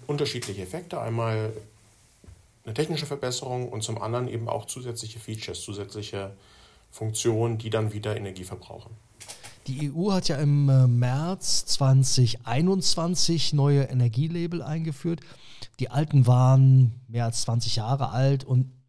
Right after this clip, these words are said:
Speaker 2: ich sag's mal mit meinen Worten, die haben nie mehr funktioniert. Es gab Geräte, die waren A plus plus plus und A plus plus und A plus und bis G und so richtig hat da keiner mehr durchgeblickt. Der Energieverbrauch war nicht mehr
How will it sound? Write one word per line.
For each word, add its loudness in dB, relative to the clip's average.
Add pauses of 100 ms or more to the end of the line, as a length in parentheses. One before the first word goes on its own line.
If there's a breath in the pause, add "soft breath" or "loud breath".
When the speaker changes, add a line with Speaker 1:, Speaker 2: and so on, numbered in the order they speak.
(120)
Speaker 2:
ich -2
sag's 0
mal 6
mit 2
meinen 2
Worten, 2
die 6
haben 8
nie 6
mehr 6
funktioniert. -2 (240 loud breath)
Es 0
gab -4
Geräte, 4
die 4
waren 4 (240 loud breath)
A 0
plus 2
plus 2
plus 2
und -2
A -2
plus -4
plus -4
und -2
A 0
plus -2
und 0 (400 loud breath)
bis 2
G 2
und 2
so 2
richtig 0
hat 0
da 0
keiner 0
mehr 6
durchgeblickt. -4 (260 loud breath)
Der -4
Energieverbrauch 0
war 2
nicht 4
mehr 6